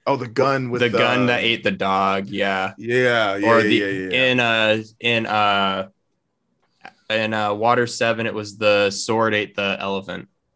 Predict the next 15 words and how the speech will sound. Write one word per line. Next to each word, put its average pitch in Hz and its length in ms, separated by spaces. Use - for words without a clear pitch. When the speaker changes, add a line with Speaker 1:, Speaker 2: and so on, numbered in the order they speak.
Speaker 1:
Yes. - 500
Speaker 2:
Yeah. - 180
Speaker 1:
Um, 104 340
'cause - 120
that 131 160
was 123 120
Homies, 123 520
the 101 260
fucking, 98 580
the 98 140
really 107 280
shitty 104 520
end 98 220
villain 98 380
guy. 95 360